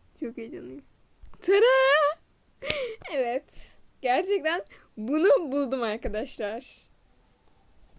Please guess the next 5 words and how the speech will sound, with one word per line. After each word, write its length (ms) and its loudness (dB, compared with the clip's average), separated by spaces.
İşte 460 -2
hazır. 460 0
Evet, 320 -18
bir 60 -18
de 160 -16